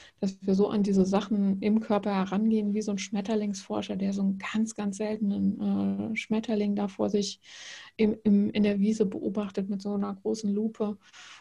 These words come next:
und dem hinterherläuft und die Farben sehen will und die Größe und wie der sich bewegt und wie der mit dem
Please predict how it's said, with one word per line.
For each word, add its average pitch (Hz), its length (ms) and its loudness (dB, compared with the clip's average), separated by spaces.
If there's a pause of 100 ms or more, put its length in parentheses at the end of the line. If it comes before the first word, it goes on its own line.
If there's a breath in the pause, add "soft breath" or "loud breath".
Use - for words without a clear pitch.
(120)
und 196 340 4
dem 208 160 6
hinterherläuft 202 920 2
und 196 220 4
die 196 100 -6
Farben 208 400 -4
sehen 196 380 2
will 196 320 -2
und 190 160 0
die 196 120 -2
Größe 208 540 0
und 196 300 0
wie 196 60 2
der 190 120 4
sich 196 180 -4
bewegt 202 640 0
und 190 200 0
wie 196 60 -4
der 202 100 0
mit 196 160 -2
dem 190 220 4